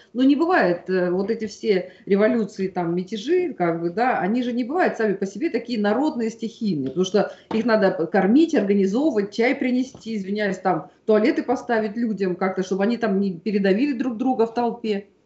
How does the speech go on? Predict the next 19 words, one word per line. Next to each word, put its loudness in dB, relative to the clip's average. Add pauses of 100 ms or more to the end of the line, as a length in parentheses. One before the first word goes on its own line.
(160)
То -2
есть -4
это 2
всё -2
равно 2 (200)
процесс -2
организован. 0
Он 4
и 4
был 6
организован. -2 (280)
И -2 (100)
мне 2
рассказывали, 0
когда -2
был 0
Майдан, -2
что -10
там, -2